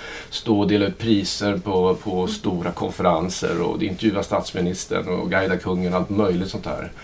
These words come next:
Så det var liksom en I T-blommare. Och vi, otroligt roligt och lärorikt. Och stressigt förstås också då.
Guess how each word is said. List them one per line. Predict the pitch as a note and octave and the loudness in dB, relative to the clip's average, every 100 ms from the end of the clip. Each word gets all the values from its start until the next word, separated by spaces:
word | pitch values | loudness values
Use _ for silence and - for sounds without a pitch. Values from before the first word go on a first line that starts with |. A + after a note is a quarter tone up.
| - - - | -16 -16 -8
Så | F#2+ | 2
det | |
var | A2 G2 | 4 4
liksom | F2+ F#2+ | 2 -2
en | A2+ | 2
I | G2+ E2 | 0 0
T-blommare. | G2 E2+ G2 E2 D2+ - - - - - - | -4 -2 -2 -2 -4 -4 -8 -12 -18 -20 -8
Och | F2 | -2
vi, | F#2 E2+ E2+ E2 F2+ E2+ - | 0 2 0 -2 -6 -10 0
otroligt | D#3 C3 F2+ F#2 | 2 4 2 0
roligt | G2+ E2+ F2 | 0 0 -4
och | D#2 - | -4 -6
lärorikt. | E2 D2 D#2 - - | -6 -4 -4 -6 -2
Och | - - - | 2 2 0
stressigt | - - - - | -4 -6 -6 -6
förstås | A2+ - - | -8 -10 -10
också | - | -10
då. | - | -8